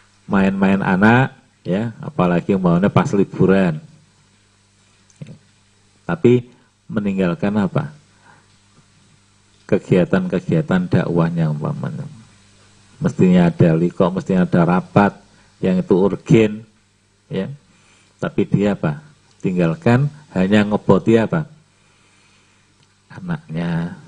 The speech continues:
atau ngejak apa? Jalan-jalan, atau mungkin anaknya ngajak, ya, "Biba,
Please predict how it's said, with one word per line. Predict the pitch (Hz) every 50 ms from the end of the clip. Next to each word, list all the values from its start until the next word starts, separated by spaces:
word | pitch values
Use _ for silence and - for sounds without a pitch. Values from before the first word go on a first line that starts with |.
| - - - - - - -
atau | - - - - 92 90
ngejak | 90 90 87 - - - - 95 95 -
apa? | - 78 76 73 - - _ _
Jalan-jalan, | - - 90 85 87 87 87 78 - 85 82 90 101 110 127 139 139 - _ _ _ _ _ _ _
atau | - - 98 - 95 95 95 87 - 113
mungkin | 107 107 104 - - 113 110 110 110 113 - - - _ _ _ _ _ _ _ _ _
anaknya | - - 85 85 82 78 - 95 98 98 101 107 110 - - - - - - - - - - - _ _ _ _ _ - -
ngajak, | 92 90 - - - 104 101 98 95 - - - -
ya, | - 95 107 123 131 - - _ _ _ _ _ _ _ _ -
"Biba, | 113 107 107 104 101 - 113 110 110 113 117 123